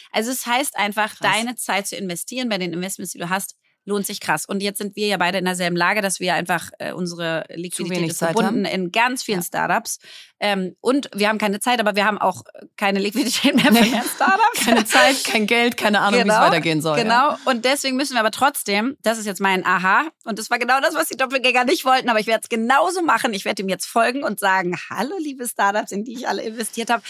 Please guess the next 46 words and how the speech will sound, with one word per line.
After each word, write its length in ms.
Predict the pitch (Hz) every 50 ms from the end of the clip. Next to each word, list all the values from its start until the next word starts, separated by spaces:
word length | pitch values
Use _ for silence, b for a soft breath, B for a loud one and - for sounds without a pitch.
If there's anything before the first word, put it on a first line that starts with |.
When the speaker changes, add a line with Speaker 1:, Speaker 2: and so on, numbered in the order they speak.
| B
Speaker 2:
<laughs> 300 | B 214 - - 196 247
Speaker 1:
Ich 180 | 311 - - -
bin 180 | - 247 240 240
jetzt 240 | 247 349 - - -
bereit 460 | 262 202 160 127 - 247 415 269 - B 466 605 571 440 B
und 120 | 320 302 302
möchte 260 | 339 392 - - 339
gerne 240 | 254 311 302 403 320
mit 160 | 269 330 -
euch 200 | 262 196 - _
arbeiten. 280 | 226 285 415 440 440 294
Ich 100 | 247 -
möchte 220 | - 285 262 -
euch 100 | 196 196 240
gerne 180 | - 196 196
helfen, 400 | 160 147 208 240 294 - 254 247
wo 80 | 208 196
ihr, 260 | 190 - 185 185 190 _
wo 100 | - -
ich 160 | 202 202 - -
kann.“ 240 | - 254 226 294 403 494 - B B B B B B B B B B -
Ähm, 580 | 247 247 247 247 240 233 233 226 226 220 - - _ _
und, 340 | _ 247 269 262 233 - - _
äh, 200 | - 220 214 190
in 160 | - - 247 247
der 120 | 262 240
Tat 260 | - 202 202 196 -
mich 120 | 190 208 -
da 160 | 202 185 180
mehr 340 | 185 190 190 196 196 196 160
involvieren 580 | 185 185 180 175 165 160 170 170 165 170 165 151
wieder, 400 | 156 151 160 170 202 269 294 285
weil 220 | 196 196 190 202
bisher 380 | 196 226 226 - - 220 226 240
machen 260 | 233 226 - 202 185
wir 80 | 220 240
es 80 | 247 -
ja 100 | 220 185
beide 380 | 190 - 165 165 190 208 247
so, 140 | 226 220 240
dass 240 | 214 214 220 - -
es 140 | 208 - -
quasi 360 | - - 175 185 185 202 202
die 80 | 185 185
Startups 480 | - - 202 190 214 214 196 185 -
entscheiden, 540 | - 170 156 - - 160 170 185 160 156